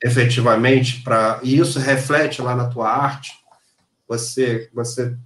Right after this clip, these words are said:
consegue hoje, de repente, olhar alguma coisa que você fez no momento que você tava, sei lá, mais down e, pô, aquilo ali não, não, não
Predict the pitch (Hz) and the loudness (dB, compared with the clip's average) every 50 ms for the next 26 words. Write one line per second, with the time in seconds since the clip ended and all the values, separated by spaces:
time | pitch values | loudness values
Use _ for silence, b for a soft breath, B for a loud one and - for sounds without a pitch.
0 | _ _ - 135 139 139 139 151 156 156 151 147 143 139 147 170 170 160 - 131 | _ _ 0 2 2 4 4 4 4 4 4 4 4 6 6 6 6 6 4 2
1 | 127 135 135 131 131 127 127 139 139 139 135 131 135 139 139 135 135 131 131 131 | 0 0 2 2 2 2 0 0 -2 0 0 2 2 2 2 2 0 -2 -2 -2
2 | 135 131 131 - - 135 127 127 - 139 135 135 135 131 131 127 123 127 135 135 | -4 -8 -8 -8 -6 -6 -6 -4 -4 -4 -4 -2 -2 -2 -2 0 0 0 0 0
3 | 131 - - 127 - - - 131 127 127 123 123 - 135 123 113 104 - - _ | -2 -4 -10 -12 -12 -12 -8 -8 -6 -6 -6 -6 -6 -4 -4 -4 -6 -6 -10 _
4 | _ _ _ _ - 123 127 131 131 123 117 117 123 127 147 160 160 160 160 151 | _ _ _ _ -2 2 4 4 4 2 2 2 4 4 4 6 4 4 4 4
5 | 139 131 127 127 123 127 123 - - _ _ _ _ _ _ _ _ _ - 151 | 2 2 0 -2 -4 -6 -8 -10 -14 _ _ _ _ _ _ _ _ _ -6 -2
6 | 156 151 127 - - - 147 139 127 123 123 135 143 143 147 147 143 139 135 131 | 2 2 2 2 0 -2 -2 0 0 0 2 0 0 0 -2 -4 -6 -6 -6 -6
7 | 131 135 131 131 131 131 131 131 131 131 - | -6 -6 -6 -6 -6 -8 -8 -10 -12 -14 -18